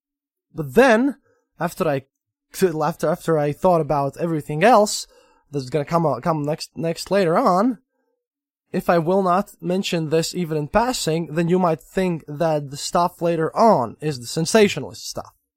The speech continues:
But it isn't. What really are the extremes, like, uh, about how, like, everything is crazy, is that there are,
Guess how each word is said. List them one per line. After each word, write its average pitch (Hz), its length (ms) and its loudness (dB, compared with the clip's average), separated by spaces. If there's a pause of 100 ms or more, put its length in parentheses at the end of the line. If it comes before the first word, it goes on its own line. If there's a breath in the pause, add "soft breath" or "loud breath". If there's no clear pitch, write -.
(1400)
But 170 140 0
it 175 100 2
isn't. 147 480 0 (320)
What - 260 -4
really 269 320 4
are 151 360 0
the 135 120 -12
extremes, 214 1000 -4 (1500)
like, 160 640 -2
uh, 139 320 0
about 147 340 -2
how, 151 360 0 (480)
like, 151 320 -6
everything 160 500 -4
is 143 160 -6
crazy, 190 500 -2
is 170 360 -4
that 156 260 -2 (1200 soft breath)
there 202 280 4
are, 185 460 4